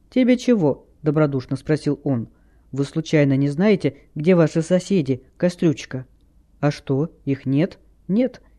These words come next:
никто не открывает». «Уехали, значит. Они вроде в последнее время кого-то пустили жить, мужиков каких-то. А самих их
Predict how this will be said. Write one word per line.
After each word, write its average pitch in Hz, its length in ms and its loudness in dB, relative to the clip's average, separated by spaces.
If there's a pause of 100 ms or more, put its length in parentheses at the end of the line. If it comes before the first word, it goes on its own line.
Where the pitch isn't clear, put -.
никто 202 300 2
не 247 100 8
открывает». 226 640 2 (460)
«Уехали, 175 500 0
значит. 147 480 -2 (240)
Они 190 240 2
вроде 196 280 4
в - 80 -14
последнее 190 500 0
время 190 420 2 (240)
кого-то 196 400 2
пустили 196 480 0
жить, 175 320 0 (220)
мужиков 180 500 0
каких-то. 147 580 -4 (380)
А 160 160 -2
самих 196 420 0
их - 280 -6